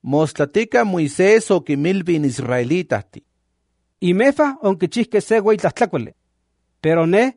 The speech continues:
Speaker 2: oksehpa nitlehkos kan tepetl para ompa nimahsis ivan yehuatzi.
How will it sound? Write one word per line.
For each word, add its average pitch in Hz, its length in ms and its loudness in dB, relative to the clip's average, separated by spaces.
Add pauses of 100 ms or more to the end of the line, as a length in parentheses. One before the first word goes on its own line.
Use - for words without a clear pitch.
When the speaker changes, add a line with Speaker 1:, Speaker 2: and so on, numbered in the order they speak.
(140)
Speaker 2:
oksehpa 220 500 -2
nitlehkos 196 480 -2
kan 147 180 -2
tepetl 190 380 -4 (320)
para 165 140 2
ompa 208 240 0
nimahsis 180 540 -2 (100)
ivan 139 280 -4
yehuatzi. 175 460 -2